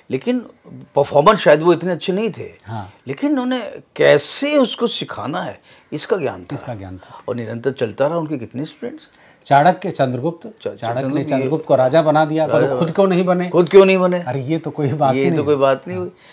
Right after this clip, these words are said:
Speaker 1: तो अरे, मैं जब कॉमर्स पढ़ता था,
Speaker 2: हाँ।
Speaker 1: अ,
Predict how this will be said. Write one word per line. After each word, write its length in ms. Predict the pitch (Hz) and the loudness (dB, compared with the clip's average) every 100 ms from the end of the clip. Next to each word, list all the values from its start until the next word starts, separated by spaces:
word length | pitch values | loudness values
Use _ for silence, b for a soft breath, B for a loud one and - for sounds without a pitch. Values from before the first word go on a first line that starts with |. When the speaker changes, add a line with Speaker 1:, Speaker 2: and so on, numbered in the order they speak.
| B B - | B B -2
Speaker 1:
तो 340 | 175 185 - - - - 110 - | 0 0 -2 -10 -16 -14 -14 -8
अरे, 160 | 139 185 | -2 0
मैं 380 | 151 127 143 | 2 4 4
जब 140 | 151 - | 4 -2
कॉमर्स 340 | 127 117 135 | -2 -2 -2
पढ़ता 340 | - 101 - 113 | -4 -8 -6 -8
था, 400 | - - - - | -10 -16 -18 -20
Speaker 2:
हाँ। 340 | 120 113 113 | -18 -18 -18
Speaker 1:
अ, 20 | 117 | -18